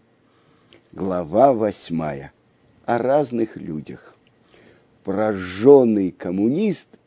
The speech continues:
и кадыш. С какими только людьми не сводила меня жизнь в Казани. В школе рабочей молодежи, где я одно время работал, учился один парнишка,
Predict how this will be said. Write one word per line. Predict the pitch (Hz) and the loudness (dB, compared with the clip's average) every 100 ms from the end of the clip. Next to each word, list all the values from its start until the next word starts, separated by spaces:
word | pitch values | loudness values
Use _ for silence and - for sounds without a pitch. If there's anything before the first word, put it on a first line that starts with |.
| - | -8
и | 180 202 - | -4 -4 -6
кадыш. | - 73 69 - - - - _ _ _ _ _ - - - _ - | -10 -10 -10 -16 -16 -20 -20 _ _ _ _ _ -20 -20 -20 _ -10
С | - | 4
какими | 165 170 247 | 6 6 2
только | 226 214 196 165 | 6 6 6 6
людьми | 151 139 123 151 170 151 120 | 6 4 2 2 2 0 0
не | 120 | -2
сводила | 117 - 107 131 143 | -2 -4 -2 -2 -2
меня | 113 101 98 92 | 0 0 -2 -6
жизнь | 101 110 101 92 | -4 -4 -4 -8
в | |
Казани. | - 92 82 76 69 65 _ _ _ _ - _ _ _ _ _ _ _ _ _ _ | -6 -6 -6 -10 -14 -18 _ _ _ _ -20 _ _ _ _ _ _ _ _ _ _
В | - | -12
школе | - 190 185 | 8 10 10
рабочей | 131 123 160 - 135 113 | 8 6 4 2 0 0
молодежи, | 101 113 107 87 85 80 92 | 0 2 2 0 -6 -8 -8
где | 85 101 | -4 2
я | 110 107 | 4 4
одно | 92 110 | 2 -2
время | 101 123 135 104 | 0 2 2 2
работал, | 90 82 85 - 104 107 _ _ _ - | -2 -6 -8 -6 -8 -8 _ _ _ -10
учился | - 139 - 220 196 - 135 | -8 -6 -4 -4 -4 -2 -2
один | 123 117 165 160 | 0 2 2 2
парнишка, | - 117 113 101 117 - - 98 | -2 -2 0 -2 -4 -8 -16 -20